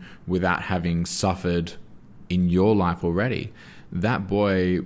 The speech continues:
probably needed help a lot more than I did, and he wasn't receiving it. A lot of bullies act out because, uh, or they, they need to, uh, they need to dominate, or they need to,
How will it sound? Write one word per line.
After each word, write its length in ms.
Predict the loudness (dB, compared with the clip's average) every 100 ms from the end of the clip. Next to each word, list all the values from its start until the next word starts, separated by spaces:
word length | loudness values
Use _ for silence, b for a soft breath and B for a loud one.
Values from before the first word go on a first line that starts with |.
| -2
probably 260 | -2 2 2
needed 360 | 4 2 0
help 440 | -2 0 0 -2 -6
a 80 | -2
lot 460 | 0 2 2 2 2
more 220 | 2 2
than 180 | 0 0
I 180 | 2 0
did, 320 | -4 -10 -12 B B B B
and 680 | -2 0 2 2 2 0 -4 -8 -6
he 260 | 0 2 2 0 -6 -14 -14 -4
wasn't 260 | -2 0
receiving 380 | -2 -2 -2 0
it. 100 | 0
A 60 | 0
lot 160 | 2
of 160 | 0 -2 -10 -20 -20 -12
bullies 720 | -4 -2 0 -2 -4 -10 -12 -16 -20 -14
act 280 | -6 -6 -2
out 300 | -2 0 -2
because, 640 | -6 -4 -2 -2 -4 -8 -12 B B B
uh, 180 | -4 -2
or 120 | -2
they, 380 | -2 0 0 -2 -6 -14 -6
they 160 | -2
need 220 | 0 0 0
to, 360 | 0 0 -2 -6 -16 -20 -20 -20 -20 -16
uh, 180 | -14 -14 -14 -8
they 100 | -4
need 160 | -2 -2
to 60 |
dominate, 680 | -2 2 2 4 2 0 -2
or 180 | -2 0
they 120 | 0
need 200 | -2 -4
to, 340 | -2 -2 -2